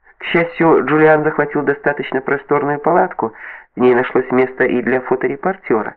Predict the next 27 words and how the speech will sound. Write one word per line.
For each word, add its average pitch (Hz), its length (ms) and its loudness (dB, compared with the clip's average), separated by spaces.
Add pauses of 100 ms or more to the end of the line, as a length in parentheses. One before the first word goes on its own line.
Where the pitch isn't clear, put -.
(600)
Я 233 180 0
спала 220 400 4
в 185 40 -8
маленькой 190 500 2
альпинистской 160 500 -4
палатке, 147 440 -2
которую 147 420 -2
взяла 117 260 -4
с - 100 -16
собой 113 200 -6
на 101 100 -6
всякий - 380 -8
случай. 95 400 -8 (2000)
Утром 247 360 4
мы 240 140 6
увидели, 214 360 2
что 202 200 2
река 190 320 4
разлилась 190 540 4
ещё 175 320 0
больше, 135 600 0 (560)
и - 80 -2
послали 202 420 2
двух 180 260 4
объездчиков 175 680 0
другим 151 420 0
путём, 117 520 0